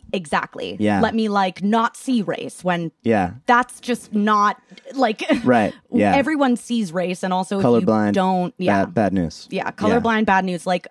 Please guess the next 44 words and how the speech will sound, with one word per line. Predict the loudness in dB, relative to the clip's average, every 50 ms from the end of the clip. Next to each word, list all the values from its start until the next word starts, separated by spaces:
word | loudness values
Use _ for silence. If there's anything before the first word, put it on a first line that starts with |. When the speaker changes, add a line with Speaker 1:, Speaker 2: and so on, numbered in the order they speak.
| _
Speaker 1:
I, | -2 -2 -2 -2 -4 -6 -10 _ _ _ _ _ _
for | _ -10 -10
example, | -8 -6 -6 -6 -6 -6 -6 -6 -4 -4 -4 -6 -8 -10 -14 _ _ _ _ -4
Oklahoma, | -2 -2 -2 -4 -4 -2 0 0 0 0 0 -2
which | -2 -4 -4 -6
is | -8 -8
this | -8 -8 -6 -6
musical | -6 -6 -6 -6 -8 -6 -4 -4 -2 -2 -4 -6 -8 _
that, | -6 -4 -4 -4 -6 -10 -12 _ _ _ _ _ 2
no, | 2 2 2
not | 2 0 0 0
Oklahoma, | 0 0 0 0 2 0 0 -2 -2
it | -2 -2
was, | -2 -2 -2
um, | -2 -2 0 -2 -2 0
the | 0 0 0
other | 0 0
one, | -2 -2 -6 -4
Carousel. | -2 -2 -2 -2 -2 -4 -6 -6 -6 -6 -6 -8 -14 _ _ _ _ _ _ _ _ _ _ _ _
The, | 0 2 2 2 2
the | 2 2 2 4
other, | 4 4 4 4
like, | 2 2 0 2 2
old-timey | 2 2 2 0 -2 -4 -2 0 0 2 2 2 2 2
musical, | 0 0 -2 -2 -2 -2 0 -2 -2 -4 -8 -16 -20 _ _ -6
Carousel, | -2 -2 -2 -2 -2 0 -2 0
they | 0 0 -2
did | 0 0
a | 0
revival | 0 0 0 0 0 0 0 -2 -2
on | -2 -2 -2
Broadway, | -2 0 0 -2 -2 -4 -6 -8 -6 -8
and | -8 -8
they | -8 -6
were, | -6 -6 -6 -6 -8 -10 _ _ _ _ _
like, | -6 -4 -4 -6 -6 _
big, | -8 -8 -6 -8 -10 -12 -12 -16 -18 _ _ _ _ -14 _ -6
patting | -4 -2 -2 -2 -4
themselves | -6 -6 -6 -6 -6 -6 -8
on | -10
the | -8 -6
back | -4 -4 -4 -4 -6
for | -10 -12
doing | -10 -8 -6 -6 -4 -4 -4 -6 -8 -10